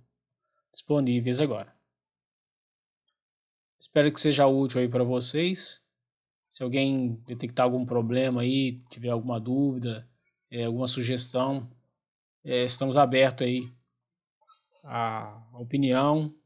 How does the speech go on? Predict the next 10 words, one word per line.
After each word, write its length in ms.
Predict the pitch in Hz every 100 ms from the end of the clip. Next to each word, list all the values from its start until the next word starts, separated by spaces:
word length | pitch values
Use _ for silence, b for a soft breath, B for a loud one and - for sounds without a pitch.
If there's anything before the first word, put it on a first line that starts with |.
| _
e 180 | 127 123
às 220 | 123 117
boas 300 | 123 135 127
ideias. 560 | 151 107 117 - - _ _ _ _ _ _ _ _ _ _ _ _ _
Então, 140 | 139
nosso 240 | 135 143 -
tutorial 440 | 151 147 135 131
fica 240 | 123 139 127
por 160 | 156
aqui. 380 | 170 185 208